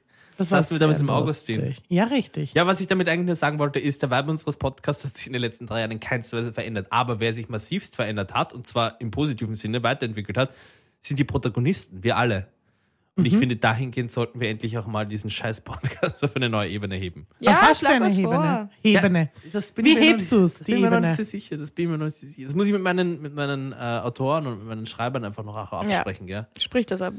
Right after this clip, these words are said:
Speaker 2: Weil nicht böse
Speaker 1: Wie
Speaker 2: sein.
Speaker 1: stell ich mir das vor?
Speaker 2: Du dir gar nicht.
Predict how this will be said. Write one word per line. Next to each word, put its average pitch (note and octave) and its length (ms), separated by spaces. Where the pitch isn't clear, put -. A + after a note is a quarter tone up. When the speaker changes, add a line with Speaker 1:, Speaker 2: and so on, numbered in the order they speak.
Speaker 2:
Weil D#3+ 240
nicht F3 160
böse F3+ 240
Speaker 1:
Wie D4+ 80
Speaker 2:
sein. C4+ 100
Speaker 1:
stell D#4 140
ich E4+ 100
mir D#4 140
das D#4 220
vor? F#3+ 400
Speaker 2:
Du C#3+ 160
dir D3 160
gar G#2 220
nicht. F#2+ 320